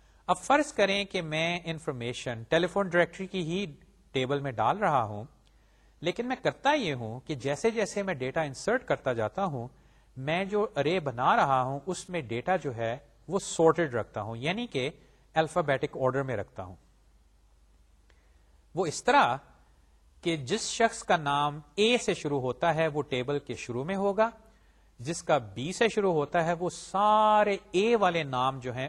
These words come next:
ان کے بعد آئے گا۔ بی والے نام جتنے ہیں اس کے بعد سی والے نام آئیں گے اور پھر ڈی والے نام۔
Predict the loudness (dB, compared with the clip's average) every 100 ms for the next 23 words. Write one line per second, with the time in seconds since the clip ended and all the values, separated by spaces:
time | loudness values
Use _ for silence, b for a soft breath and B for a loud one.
0 | -6 -10 -4 4 8 8 4 -4 -8 -14
1 | _ _ _ _ _ _ _ _ _ _
2 | _ -16 -8 -2 0 4 4 4 2 2
3 | 2 -4 -4 -4 -2 -2 -4 -4 -4 0
4 | 0 0 -6 0 2 2 0 -2 -2 -4
5 | -6 -6 -8 -6 -6 -4 -4 -4 -6 0
6 | 0 0 -2 -4